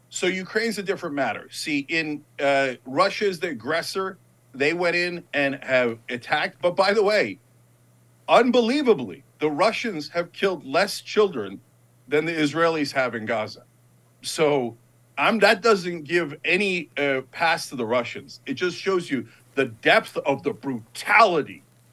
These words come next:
of Netanyahu's right-wing government in Israel. I can't stand it. In terms of Ukraine, I wanna help them. I wanna support them.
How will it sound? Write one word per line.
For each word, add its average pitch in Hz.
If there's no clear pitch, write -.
of 135
Netanyahu's 156
right-wing 139
government 131
in 107
Israel. 113
I 117
can't 151
stand 160
it. -
In 165
terms 214
of 226
Ukraine, 208
I 147
wanna 180
help 208
them. 190
I 160
wanna 170
support 185
them. 180